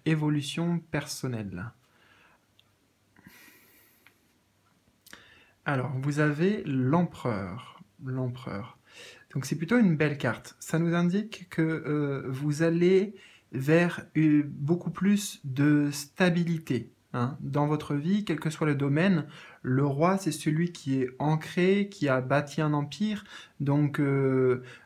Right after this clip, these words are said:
euh, vous allez mettre en place certaines choses aussi. Dans le concret, on est bien sur l'action dans la matière avec le chiffre quatre. Euh, il va y avoir certaines réalisations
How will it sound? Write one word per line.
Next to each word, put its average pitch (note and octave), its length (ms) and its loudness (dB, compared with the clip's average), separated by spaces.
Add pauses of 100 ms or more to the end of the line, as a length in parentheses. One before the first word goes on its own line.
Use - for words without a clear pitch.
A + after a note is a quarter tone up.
euh, F2 560 -8
vous C#3 280 -2
allez D3 200 2
mettre F#3 260 2
en E3 80 2
place E3 400 -2
certaines D3+ 480 -2
choses G#3 400 0
aussi. F3+ 380 -4
Dans C3+ 240 -2
le C3 160 2
concret, F#3 440 0
on D#3 120 0
est C3 60 -2
bien D3 200 -2
sur D#3+ 180 -6
l'action C#3+ 380 -2
dans D3 140 2
la B2+ 80 2
matière C3+ 420 -2
avec C3 220 -2
le B2 80 -4
chiffre A#2+ 420 -8
quatre. C#3+ 400 -4 (540)
Euh, B2 920 -2 (560)
il B2 220 -2
va C#3+ 100 4
y D3+ 60 4
avoir D3 140 0
certaines D3+ 300 0
réalisations E3 840 0